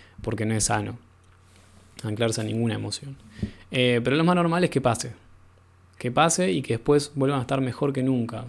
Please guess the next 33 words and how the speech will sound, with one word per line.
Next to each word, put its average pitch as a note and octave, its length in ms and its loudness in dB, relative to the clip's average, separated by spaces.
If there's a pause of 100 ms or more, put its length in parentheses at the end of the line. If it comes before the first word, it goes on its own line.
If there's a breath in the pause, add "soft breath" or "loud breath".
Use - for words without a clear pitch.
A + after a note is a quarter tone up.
(100)
Como A#2+ 160 -6
les B2 100 -2
digo, C3 160 0
esto C3+ 280 -4
es, D3 320 -6 (100)
es C3+ 120 -2
sano B2 460 -2
en A2 120 -4
algún A2 260 -2
punto. A2 440 -6 (720 loud breath)
Eh, A2+ 880 0 (320)
así E3+ 240 -2
que F#3+ 80 4
nada, B2+ 480 2
esto - 160 -6
es C#3+ 60 0
un C#3 80 2
poco C#3+ 180 4
lo A#2 80 4
que A#2 60 2
quería B2+ 180 0
contar. A2+ 500 -4 (880 soft breath)
No, B2 140 -2
no B2 160 0
sé C#3 160 0
si, A#2+ 500 0
si A#2+ 140 -8
se A2+ 120 -4
entendió A2+ 520 -2
lo A#2 120 0
que A2 140 -4
quise A2+ 220 -2
decir. B2+ 400 -2